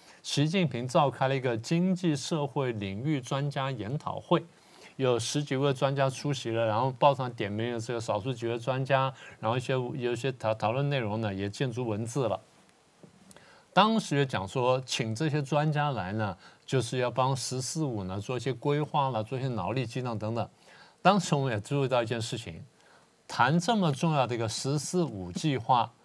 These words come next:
李克强，总理李克强没有与会，所以我们觉得说非常奇怪，照理说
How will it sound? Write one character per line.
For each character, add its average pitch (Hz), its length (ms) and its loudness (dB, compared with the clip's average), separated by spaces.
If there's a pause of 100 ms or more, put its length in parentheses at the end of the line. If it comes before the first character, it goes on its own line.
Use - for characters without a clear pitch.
(340)
李 110 260 0
克 160 200 2
强， 113 300 -4
总 156 340 0
理 156 120 2
李 104 180 -4
克 131 160 -8
强 101 260 -6 (160)
没 120 180 -4
有 117 120 -2
与 113 180 -6
会， 113 240 -8 (540)
所 165 160 2
以 - 20 4
我 151 40 4
们 131 100 2
觉 139 80 -2
得 139 80 0
说 156 140 -2
非 165 120 -4
常 160 120 0
奇 139 160 -4
怪， 135 120 2
照 156 200 2
理 131 80 0
说 139 260 2